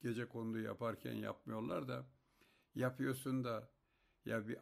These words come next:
aile içinde bir zemin etüdü yaptırmaz mısın? Yapmaz mısın ya? E, tabii böyle olur. O piyasa dolu. Dolu.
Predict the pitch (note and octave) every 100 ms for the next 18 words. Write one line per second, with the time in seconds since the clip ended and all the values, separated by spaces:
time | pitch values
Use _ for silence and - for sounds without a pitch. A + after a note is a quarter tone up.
0 | - A2+ A#2 A#2 C#3 C3+ - B2 A2 A2
1 | - - _ _ _ _ _ B2+ G#2+ G2
2 | B2 B2+ B2 A2 A#2+ A2 G#2+ G#2+ - A2+
3 | A#2 D#3 D3 B2+ B2+ A2 A2+ - B2 B2+
4 | C#3+ C3+ - A2+ G2+ G#2 - _ _ _
5 | _ _ _ _ _ - C3+ A#2+ A#2+ A#2
6 | C#3+ D#3 C3+ G#2+ - - _ _ _ _
7 | _ _ - - C3 F#3 F#3+ F#3 F3+ E3+
8 | E3 C#3+ - G#3+ E3+ - D#3+ C#3 - E4+
9 | D#4 F3+ C3 - _ _ _ _ _ _
10 | _ _ _ G#3 G3+ B3 G#3+ E3